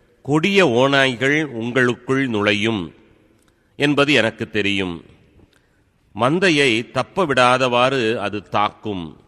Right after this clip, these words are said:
உங்களிடமிருந்து சிலர் தோன்றி சீடர்களையும் தம்மிடம்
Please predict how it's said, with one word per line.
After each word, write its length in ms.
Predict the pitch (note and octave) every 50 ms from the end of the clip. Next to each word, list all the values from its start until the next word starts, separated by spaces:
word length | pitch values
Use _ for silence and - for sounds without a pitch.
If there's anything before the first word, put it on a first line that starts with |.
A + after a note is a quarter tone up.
| _ _ _ _ _ _ - _ _ _ _ _ _ _ _ _ _ _
உங்களிடமிருந்து 1120 | - A#2+ C3+ D3+ F3 E3 G3+ G3 F#3 F3+ D#3+ E3 D#3 D3 D3 D#3+ F3 F3+ F#3 F#3 F3+ F#3+ F3+
சிலர் 380 | - - D3 C3 C3 A#2+ A2+
தோன்றி 680 | - C3 B2+ B2+ C3 C3 C3 A#2 B2 C#3 D3 D#3 D#3+ C3+ - - - - _ _ _ _ _ _ _ _ _ _ _ _ _ _ _ _ _ - - - -
சீடர்களையும் 1000 | E3 E3+ E3+ E3 E3 C3+ B2+ B2 A#2 A#2 A2+ A2+ A#2 C3+ C#3+ D3 D#3+ D3+ - - - _ _ _ _ - _ _
தம்மிடம் 640 | - B2 B2 C3 C3 A#2+ B2 A#2+ A#2 A2 G#2+ G#2+ -